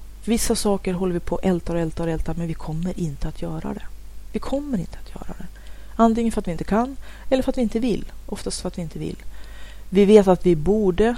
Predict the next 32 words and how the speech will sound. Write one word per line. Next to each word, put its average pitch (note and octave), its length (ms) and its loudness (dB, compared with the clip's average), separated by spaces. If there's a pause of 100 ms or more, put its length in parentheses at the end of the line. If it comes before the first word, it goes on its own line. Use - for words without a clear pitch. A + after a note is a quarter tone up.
(840)
men G3+ 180 8
egentligen G#3 580 4
är - 100 -6
det G3 80 4
inte F#3+ 160 2
bättre G3 200 0
att F#3 140 2
vara E3+ 80 2
ärlig E3+ 140 -2
med F3 160 -4
sig - 140 -4
själv E3 260 -2
och E3 80 -6
tänka: E3+ 260 -4
"Nej, F#3 280 2 (460)
jag A#3 140 2
kommer G#3+ 380 4
inte, D#3+ 320 -4
jag - 80 -2
kommer G#3+ 220 0
aldrig G3 480 2
att - 160 -4
göra, D#3+ 400 -2 (320)
jag A#3+ 120 8
vill G3+ 320 2
inte." - 340 -6 (600)
Stryk - 360 0
det F3 60 2
från D3+ 140 -4
listan. - 360 -8 (1040)
Eller A#3 440 10 (880)
delegera. F3 560 6